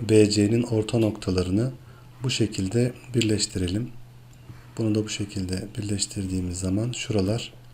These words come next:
orta noktalar olunca burada bir tane dörtgen çıktı. Şu parça bu parçaya paralel. Şimdi bu orta nokta olduğu için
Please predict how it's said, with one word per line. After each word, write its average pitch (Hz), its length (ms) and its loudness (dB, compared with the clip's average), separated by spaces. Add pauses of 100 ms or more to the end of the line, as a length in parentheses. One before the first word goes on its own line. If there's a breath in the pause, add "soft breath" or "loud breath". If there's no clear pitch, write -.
(400)
orta 120 320 4
noktalar 101 460 0
olunca 95 440 2 (600 loud breath)
burada 127 240 6
bir 120 80 0
tane 120 280 2
dörtgen 113 400 4
çıktı. 127 520 -2 (200)
Şu - 240 -10
parça 107 420 -2
bu 120 80 -2
parçaya 107 520 -2
paralel. 107 400 0 (920 loud breath)
Şimdi 131 360 2
bu 143 140 4
orta 131 320 4
nokta 135 340 2
olduğu 131 260 4
için 127 440 0